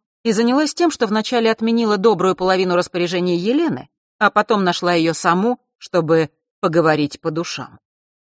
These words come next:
Миракл, первым оценивший грозный вид обеих дам, попросил Василису и Маара на всякий случай держаться подальше от замка и приготовлений к празднику. "По этому случаю все уроки для вас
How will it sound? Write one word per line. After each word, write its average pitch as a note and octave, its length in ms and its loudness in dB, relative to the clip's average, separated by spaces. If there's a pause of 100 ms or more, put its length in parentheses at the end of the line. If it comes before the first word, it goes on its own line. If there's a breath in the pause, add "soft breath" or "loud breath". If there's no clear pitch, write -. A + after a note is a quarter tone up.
Миракл, E3 540 0 (320)
первым E3 320 0
оценивший E3 500 -4
грозный D3+ 420 -2
вид C#3+ 180 -4
обеих C#3 340 -4
дам, F3 260 0 (240)
попросил F#3+ 460 -2
Василису E3 500 -2
и D#3 40 0
Маара D#3+ 420 2
на D3 160 0
всякий D3+ 380 -6
случай F#3+ 540 -4 (220 soft breath)
держаться F#3+ 540 -2
подальше D#3+ 500 -4
от C3+ 140 -6
замка F#3 400 -2 (260)
и G3+ 60 -6
приготовлений D3 680 -2
к - 80 -20
празднику. - 540 -10 (640)
"По F#3 80 -2
этому C#3 420 -6
случаю C3 640 -8 (260)
все - 300 -2
уроки D3 420 -2
для G3+ 220 0
вас C#3+ 340 0